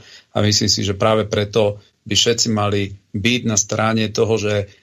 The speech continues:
ako pomôcť, ako pomôcť tým ľuďom, a to je úplne jedno, ktorí tu sú v tej, v tej opozícii, ale sú naozaj, to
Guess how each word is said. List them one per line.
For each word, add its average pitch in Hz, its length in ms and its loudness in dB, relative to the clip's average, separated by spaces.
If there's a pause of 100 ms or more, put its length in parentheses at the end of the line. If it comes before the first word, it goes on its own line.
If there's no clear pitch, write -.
(120)
ako 113 320 -2
pomôcť, 120 640 0 (800)
ako 107 320 -4
pomôcť 120 360 0 (120)
tým 107 100 -2
ľuďom, 113 320 0
a 104 80 -2
to 107 140 0
je 107 80 -2
úplne 104 240 -2
jedno, 110 240 -2
ktorí 107 240 -2
tu 104 160 -10
sú 110 400 -2
v 107 140 -10
tej, 107 180 2
v - 80 -10
tej 104 160 2
opozícii, 104 640 0 (560)
ale 101 720 0
sú 120 320 0
naozaj, 104 800 0 (240)
to - 80 -14